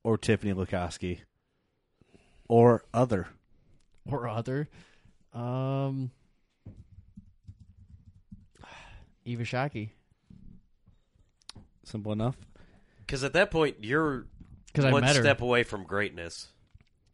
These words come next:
Speaker 2: Really, really nice lady.
Speaker 3: Not saying
Speaker 2: We
Speaker 3: she's
Speaker 2: met her
Speaker 3: not
Speaker 2: at
Speaker 3: great, but,
Speaker 2: A T A,
Speaker 3: like,
Speaker 2: but
Speaker 1: Like, if you had a, let's not get into details. Uh,
Speaker 3: but
Speaker 1: that's
Speaker 3: her, her dad's a legend.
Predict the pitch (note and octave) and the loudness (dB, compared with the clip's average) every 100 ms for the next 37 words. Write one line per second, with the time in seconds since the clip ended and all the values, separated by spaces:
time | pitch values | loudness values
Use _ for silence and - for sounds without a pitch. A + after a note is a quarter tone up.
0 | _ - A2 A#2 A#2+ A2+ A2+ A#2+ A#2+ A2 | _ -8 -2 0 0 -2 -2 0 0 -2
1 | G#2+ A2+ G#2+ G2+ G2+ _ _ _ A#3+ B3 | -4 -8 -10 -10 -14 _ _ _ 2 2
2 | G#3+ F#3 C#3 C3+ C3 E3 - D3+ C#3+ C3+ | 4 2 4 4 6 4 4 4 4 2
3 | A#2+ A#2+ G2+ - _ _ - C3 B2+ A#2+ | 2 2 0 -4 _ _ -2 2 4 6
4 | C3+ B2+ A2+ G#2 - _ - - C#3 - | 6 6 4 0 -6 _ -20 -2 0 2
5 | D3+ A2+ G#2+ G#2 G2 F#2 F2+ F#2+ F2+ F2+ | 2 2 0 0 0 -2 -4 -8 -6 -6
6 | E2+ E2+ C2 D2+ - _ _ - D3+ C3 | -6 -8 -12 -14 -16 _ _ -4 -2 2
7 | E3+ F3+ D#3 D#3 C#3 A2 F#2+ - G2+ F#2+ | 2 2 2 2 2 0 -6 -12 -8 -6
8 | G2 D#2 D#2+ | -6 -6 -12